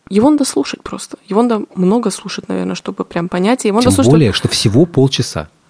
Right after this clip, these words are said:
Speaker 1: Да, и
Speaker 2: Пролетает
Speaker 1: он
Speaker 2: моментально.
Speaker 1: в определенное время, главное, его включать, чтобы он, наверное, с вами среагировал. Не как у нас в пятницу
Speaker 2: Да, вот,
Speaker 1: вечером.
Speaker 2: вот, например, щас.
Speaker 1: <laughs> Точно.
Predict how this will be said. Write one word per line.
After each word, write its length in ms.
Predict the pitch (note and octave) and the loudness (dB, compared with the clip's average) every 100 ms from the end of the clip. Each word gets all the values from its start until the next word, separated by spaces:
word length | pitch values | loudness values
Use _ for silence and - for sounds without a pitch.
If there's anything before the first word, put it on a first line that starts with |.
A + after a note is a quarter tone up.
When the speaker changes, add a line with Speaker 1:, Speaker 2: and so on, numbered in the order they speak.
| - | -4
Speaker 1:
Да, 360 | G3 G3 A3+ - - | 0 0 -2 -8 -8
и 220 | A3 A3 | -2 0
Speaker 2:
Пролетает 480 | A3 A#3 A#3 F3+ - | 2 4 4 4 4
Speaker 1:
он 80 | F#2+ | 4
Speaker 2:
моментально. 480 | A#2 C3+ E2+ D#2 - | 4 2 0 -4 -8
Speaker 1:
в 180 | - G#3+ | -8 -2
определенное 500 | C4 D4 D#4 E4 C#4 | 0 4 4 6 4
время, 220 | C4 B3+ | 4 4
главное, 300 | F#3 F3 F3 | 2 0 0
его 80 | F3 | -4
включать, 360 | F#3 - - C#4 | -6 -6 -2 -2
чтобы 240 | - F#3 | -2 -4
он, 120 | F3 | -4
наверное, 420 | F3 F3+ F3 F3 F3 | -4 -4 -4 -6 -10
с 140 | - | -8
вами 280 | F#3 F3+ F#3 | -6 -6 -8
среагировал. 640 | - G#3 G3 F#3+ F3 F#3 F#3+ _ _ | -6 -2 -2 -2 -4 -6 -10 _ _
Не 100 | A3+ | -4
как 220 | A3 E3+ F#3 | -2 -4 -2
у 40 | |
нас 120 | A3+ | -4
в 40 | - | -4
пятницу 240 | G3 G#2+ F#2+ | -2 0 2
Speaker 2:
Да, 60 | |
вот, 80 | G#2 | 2
Speaker 1:
вечером. 180 | F#2 F#2 | 2 0
Speaker 2:
вот, 180 | A#2 - | 0 0
например, 320 | F#2+ F#2+ F2+ | 0 0 -2
щас. 360 | - E2 - - B2+ - | -4 -8 -10 -2 0 4
Speaker 1:
<laughs> 300 | - A#3+ G3 | 6 4 4
Точно. 380 | - F#3+ - - | 0 0 -2 -6